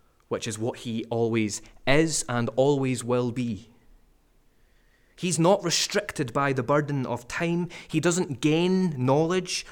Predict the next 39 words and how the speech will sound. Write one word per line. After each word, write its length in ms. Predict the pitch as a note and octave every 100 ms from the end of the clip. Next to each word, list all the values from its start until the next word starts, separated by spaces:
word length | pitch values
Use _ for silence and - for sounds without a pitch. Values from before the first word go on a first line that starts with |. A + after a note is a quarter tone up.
| -
or 140 | C3+
wisdom. 420 | A#2+ D3+ - F3
He 140 | C#3 E3
just 440 | - E3 D#3 - -
is. 560 | E3 E3+ A2+ - - - - - - - - - _ _ _ _ -
He's 140 | F3
not 180 | F3+ G3
like 160 | F3+ E3+
us 460 | D3+ F#3+ - - D3+
when 200 | D3+ D3
we 280 | D3 C#3 - -
have 140 | F3 E3
a 40 |
conversation 600 | - F3 D3+ F3+ F3+ E3
with 100 | D3
somebody 560 | - D3+ D3+ D#3+ D#3+ D#3
and 100 | C#3
we 80 |
sort 220 | C3 D#3 D3
of 80 |
think, 340 | - D#3+ D3 D3+
"Oh 140 | D3
man, 360 | C#3 D3 C#3 A2+ - - - -
why 160 | D3+ D#3+
did 120 | D3
I 60 |
say 300 | B2 E3 E3
that? 360 | D3+ C#3 - - - -
Why 220 | C#3+ D3+
did 140 | E3 D#3+
I 80 | C#3+
act 220 | E3 E3
like 180 | E3 D3+
that? 220 | D3+ B2+
Why 180 | E3 F3
didn't 240 | F#3 F3+
I 80 | D3+
say 260 | - E3+ D#3+
that?" 360 | D3+ E3+ D#3+